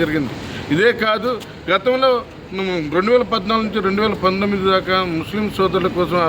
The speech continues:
రోజు ఐటీఐ కాలేజీలు కానీ, హాస్టల్స్ కానీ, లేదు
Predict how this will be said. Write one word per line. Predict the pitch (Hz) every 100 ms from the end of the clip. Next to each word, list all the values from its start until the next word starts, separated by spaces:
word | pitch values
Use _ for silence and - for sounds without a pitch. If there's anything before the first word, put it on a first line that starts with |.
| 160
రోజు | 165 170 156 - - 127
ఐటీఐ | 156 190 190
కాలేజీలు | 185 190 190 185
కానీ, | 190 220 262 202
హాస్టల్స్ | 190 190 190 190 190
కానీ, | 202 269 285 - - 175
లేదు | 240 233